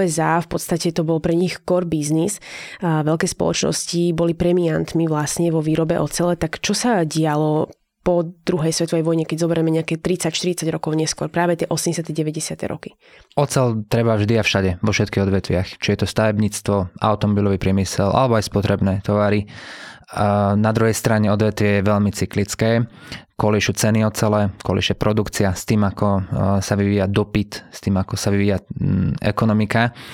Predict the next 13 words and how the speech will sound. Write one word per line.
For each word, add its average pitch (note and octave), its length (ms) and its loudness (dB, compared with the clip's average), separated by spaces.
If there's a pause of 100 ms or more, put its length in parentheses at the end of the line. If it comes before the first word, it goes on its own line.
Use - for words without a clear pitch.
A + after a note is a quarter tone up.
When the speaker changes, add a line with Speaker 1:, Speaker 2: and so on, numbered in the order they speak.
(440)
Speaker 2:
Obdobie A2+ 640 2 (160)
osemdesiatych, G#2+ 960 2
z - 80 -8
časti G#2 320 -2
deväťdesiatych G#2+ 480 2
rokov, G2+ 480 0
alebo F#2+ 320 0
už G2 160 0
aj, F#2+ 80 2
mm, G2+ 320 0
koniec G#2 320 0
sedemdesiatych G#2+ 480 0
rokov, A2 400 0